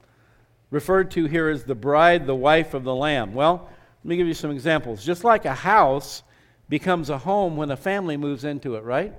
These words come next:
That's what makes a house a home. It's when there's a, a family living in it. There are people occupying it. Back in the day in California, it was Hearst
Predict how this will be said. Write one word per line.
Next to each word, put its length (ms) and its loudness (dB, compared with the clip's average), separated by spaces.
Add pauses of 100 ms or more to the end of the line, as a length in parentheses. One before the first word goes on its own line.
(2500)
That's 220 4
what 160 -2
makes 280 -2
a 80 -2
house 420 -2
a 120 -6
home. 500 -4 (400)
It's 180 -10
when 140 -4
there's 200 -6
a, 120 -10 (200)
a 60 -12
family 480 -2
living 380 0
in 160 0
it. 160 -8
There 180 -2
are 60 -4
people 440 -8
occupying 840 -2
it. 180 -18 (1200)
Back 340 2
in 140 -2
the 80 -4
day 320 2
in 80 -4
California, 680 -2
it 100 -8
was 140 -12
Hearst 520 -2